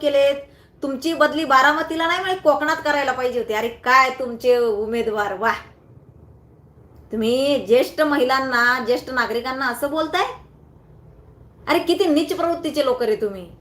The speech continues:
आणि काय अपेक्षा करताय तुम्ही? कसं तुम्हाला निवडून द्यावं रे?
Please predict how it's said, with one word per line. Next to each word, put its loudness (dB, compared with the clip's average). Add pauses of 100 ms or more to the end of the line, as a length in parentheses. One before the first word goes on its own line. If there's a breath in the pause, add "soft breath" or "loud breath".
(340)
आणि 0
काय 6
अपेक्षा -2
करताय -4
तुम्ही? -12 (800)
कसं 2
तुम्हाला 2
निवडून 0
द्यावं 0
रे? -6